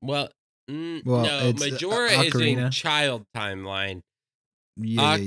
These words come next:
Speaker 1: Ocar-,
Speaker 2: yeah, yeah, yeah.
Speaker 1: Ocarina is the point where the timeline splits into three, because you have adult timeline where at the end of Ocarina of Time, Link goes back to the forward seven years and lives his adult life.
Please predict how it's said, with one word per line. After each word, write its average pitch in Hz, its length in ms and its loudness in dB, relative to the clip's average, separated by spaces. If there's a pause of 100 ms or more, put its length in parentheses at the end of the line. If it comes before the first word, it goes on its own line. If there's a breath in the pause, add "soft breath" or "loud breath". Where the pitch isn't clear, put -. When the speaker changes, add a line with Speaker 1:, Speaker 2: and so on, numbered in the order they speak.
Speaker 1:
Ocar-, 160 140 0
Speaker 2:
yeah, - 60 -6
yeah, 165 200 6
yeah. 170 80 -6
Speaker 1:
Ocarina 190 560 6
is 156 300 0
the 143 100 2
point 147 380 0
where 135 160 2
the 123 160 0
timeline 131 520 0
splits - 600 -2
into 107 340 -2 (140)
three, 127 540 -2 (500)
because 131 340 0
you 139 140 0
have 135 360 -2
adult 139 560 2
timeline 139 680 -2
where 123 320 -2 (120)
at 135 160 0
the 143 80 0
end 147 220 2
of 147 80 2
Ocarina 131 500 0
of 120 100 -4
Time, 120 360 -4
Link 127 260 0
goes 120 240 -2
back 131 420 0
to 127 100 -8
the 110 200 -4 (100)
forward 123 440 0
seven 110 340 -2
years 123 340 -2 (360)
and 113 260 2
lives 120 320 0
his 110 220 0
adult 131 500 0
life. 104 320 -4